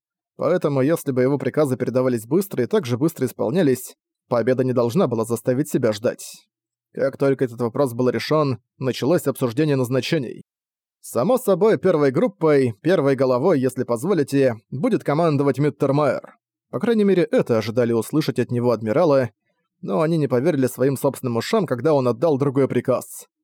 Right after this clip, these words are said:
«Вы хотите сказать, что будете командовать авангардом лично?» Приподнялся Нейхард Мюллер со своего места. «Это большой риск. Силы Союза, может, и ослаблены,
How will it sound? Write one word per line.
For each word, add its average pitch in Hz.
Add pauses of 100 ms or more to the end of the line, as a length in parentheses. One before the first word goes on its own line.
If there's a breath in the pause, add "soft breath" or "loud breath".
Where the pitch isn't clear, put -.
(460)
«Вы 131
хотите 151
сказать, 135
что -
будете 143
командовать 143
авангардом 147
лично?» 180 (600)
Приподнялся 131
Нейхард 143
Мюллер 139
со 123
своего 127
места. 127 (500)
«Это 110
большой 139
риск. 233 (280)
Силы 131
Союза, 143
может, 139
и 131
ослаблены, 139